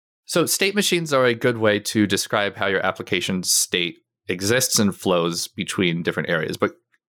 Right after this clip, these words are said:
could you describe to us what actually is a <laughs> state machine, especially in the context of software development?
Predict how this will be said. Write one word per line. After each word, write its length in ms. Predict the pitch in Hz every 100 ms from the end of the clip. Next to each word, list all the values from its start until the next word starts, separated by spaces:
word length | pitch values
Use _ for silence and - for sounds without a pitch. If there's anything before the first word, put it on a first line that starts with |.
| -
could 160 | - 151
you 80 |
describe 320 | 190 175 147 135
to 140 | 127
us 120 | 120
what 220 | 120 180 -
actually 400 | 131 - - 120
is 400 | - 98 101 -
a 300 | 101 - 120
<laughs> 0 |
state 360 | 113 - 110 110
machine, 380 | 117 - 131 147 _ -
especially 400 | - - 104 110
in 60 | 104
the 80 |
context 380 | - 98 101 -
of 60 | 90
software 280 | 95 90 98
development? 400 | 98 104 127